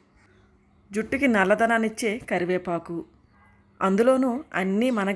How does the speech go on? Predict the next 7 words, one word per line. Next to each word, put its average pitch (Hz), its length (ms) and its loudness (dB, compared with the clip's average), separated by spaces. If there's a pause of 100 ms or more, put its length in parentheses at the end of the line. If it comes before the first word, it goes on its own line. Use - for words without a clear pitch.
గార్డెన్‌లోవే 214 640 0
అయితే 208 220 -4 (520)
ఇంకా 185 300 0 (400)
ఆ 185 160 2
ఆనందానికి 214 600 0 (300)
అవధులేమున్నాయి 202 680 -2
చెప్పండి. 208 380 -4